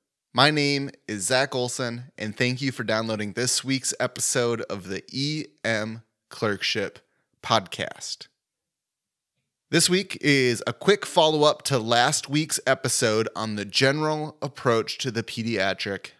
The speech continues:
patient. Last week,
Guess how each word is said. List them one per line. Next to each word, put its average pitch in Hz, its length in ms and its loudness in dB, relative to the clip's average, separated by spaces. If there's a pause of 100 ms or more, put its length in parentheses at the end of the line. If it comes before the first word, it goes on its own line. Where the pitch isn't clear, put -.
(140)
patient. - 420 -8 (1400)
Last 120 300 2
week, 135 400 -2